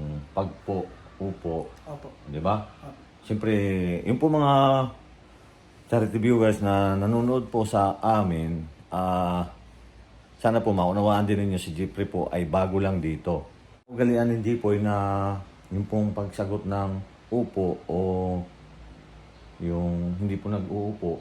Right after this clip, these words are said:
Speaker 1: Ano yan tawag doon?
Speaker 2: Oo.
Speaker 1: Oo, yung mga ganon ay hindi naman, di ba ganon sa inyo?
Speaker 2: Opo, kapag, ano, kapag
Speaker 1: Wala namang
Speaker 2: kapag may
Speaker 1: maupo,
Speaker 2: Bisaya,
Speaker 1: upo.
Speaker 2: Bisaya yung, ano.
Speaker 1: Wala namang upo
Speaker 2: Mm.
Speaker 1: o
Speaker 2: At
Speaker 1: ano.
Speaker 2: sa, at saka yung upo sa amin, oo.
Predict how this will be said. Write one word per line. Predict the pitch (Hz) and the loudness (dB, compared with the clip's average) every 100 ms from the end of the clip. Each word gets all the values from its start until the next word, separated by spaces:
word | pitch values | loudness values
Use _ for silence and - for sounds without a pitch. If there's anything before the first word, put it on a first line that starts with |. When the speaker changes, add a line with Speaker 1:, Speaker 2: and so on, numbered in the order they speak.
| - | -8
Speaker 1:
Ano | 90 110 | -8 -4
yan | 139 147 | -4 -4
tawag | 110 110 | -4 -4
doon? | 131 143 - - | -4 -8 -12 -14
Speaker 2:
Oo. | 160 175 190 - - - - | -10 -8 -8 -10 -20 -20 -14
Speaker 1:
Oo, | - 110 98 | -2 0 0
yung | 101 | 0
mga | 101 104 101 | 0 0 0
ganon | 95 82 87 85 | 0 0 -2 -2
ay | 98 | 0
hindi | 98 104 113 | 2 4 2
naman, | 113 113 110 | 0 -2 -2
di | 107 | -2
ba | 120 147 113 | -2 -2 -2
ganon | 107 101 | -2 -2
sa | 98 | -2
inyo? | 92 85 82 80 - - - | -4 -4 -6 -10 -16 -20 -12
Speaker 2:
Opo, | 214 214 196 | -8 -2 0
kapag, | 208 214 214 202 | 0 -2 -2 0
ano, | 190 170 | -2 -4
kapag | 165 - 185 170 156 165 - | -8 -4 -4 -4 -8 -10 -12
Speaker 1:
Wala | - 90 92 | -6 -4 -2
namang | 92 92 92 | -2 -2 0
Speaker 2:
kapag | 95 104 92 | 0 2 2
may | 190 | 2
Speaker 1:
maupo, | - | 0
Speaker 2:
Bisaya, | - 165 160 180 | 0 -2 -2 -4
Speaker 1:
upo. | |
Speaker 2:
Bisaya | 180 170 190 180 | -4 -2 -2 -2
yung, | 170 | -4
ano. | 160 151 143 - - | -6 -8 -10 -16 -20
Speaker 1:
Wala | - 92 92 | -6 -2 0
namang | 92 92 | 0 0
upo | 90 90 78 | 0 -2 -2
Speaker 2:
Mm. | 85 82 | -2 -2
Speaker 1:
o | 82 80 - | -4 -6 -8
Speaker 2:
At | 180 | -6
Speaker 1:
ano. | 170 | 0
Speaker 2:
sa, | 196 190 185 180 | 2 2 0 -4
at | - | -6
saka | 196 190 202 | -6 -2 0
yung | 208 220 | 2 0
upo | 202 202 208 | -2 0 0
sa | 196 196 190 | 2 2 2
amin, | 180 170 156 | 0 -6 -8
oo. | 180 190 196 196 | -4 0 2 2